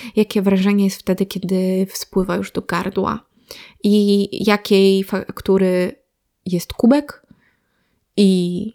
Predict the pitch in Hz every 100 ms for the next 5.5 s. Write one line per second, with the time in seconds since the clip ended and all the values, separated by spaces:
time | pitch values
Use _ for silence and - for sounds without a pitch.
0 | - 190 185 185 175 175 180 254 - 294
1 | 277 277 - 190 185 180 - - 180 175
2 | - 175 180 - - 180 _ - 180 180
3 | 214 - - 302 294 - 190 - - 190
4 | 220 - 311 311 302 285 285 285 - -
5 | - - 208 220